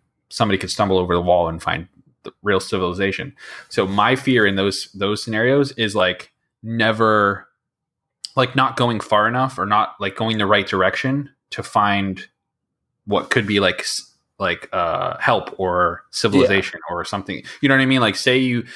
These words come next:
Speaker 1: you're in a plane crash and you have no idea where you are. You're disoriented. You know, wreckage everywhere. Stuff's on fire.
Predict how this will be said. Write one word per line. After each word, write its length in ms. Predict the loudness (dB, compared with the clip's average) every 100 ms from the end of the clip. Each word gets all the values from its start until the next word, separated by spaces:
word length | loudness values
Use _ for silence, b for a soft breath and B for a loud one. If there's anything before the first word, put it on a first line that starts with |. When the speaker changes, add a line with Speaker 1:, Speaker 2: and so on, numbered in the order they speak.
| B
Speaker 1:
you're 120 | 2
in 60 | 2
a 40 | 2
plane 220 | 0 0
crash 440 | 2 2 0 -6
and 260 | -8 -8 -6
you 100 | 0
have 160 | 0 2
no 180 | 2 2
idea 240 | 4 2
where 100 | 2
you 160 | 2 2
are. 180 | 4
You're 100 | 2
disoriented. 760 | 0 -4 -2 0 0 -2 -4 -6 B B B
You 120 | -6
know, 140 | -4 -2
wreckage 400 | 0 2 0 2
everywhere. 500 | 2 2 2 2 2
Stuff's 300 | 0 -2 0
on 120 | -6
fire. 500 | 0 2 4 2 -2